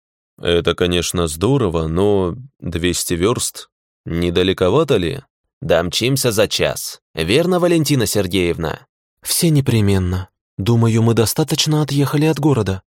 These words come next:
ответила женщина и потянула какой-то рычаг.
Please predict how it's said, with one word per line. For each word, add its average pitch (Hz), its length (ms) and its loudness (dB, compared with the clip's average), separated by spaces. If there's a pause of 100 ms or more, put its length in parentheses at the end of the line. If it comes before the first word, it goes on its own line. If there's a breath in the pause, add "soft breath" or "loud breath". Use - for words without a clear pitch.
(200)
ответила 85 600 0
женщина 95 580 -2
и 110 120 -2
потянула 143 520 0
какой-то 98 420 0
рычаг. - 460 -2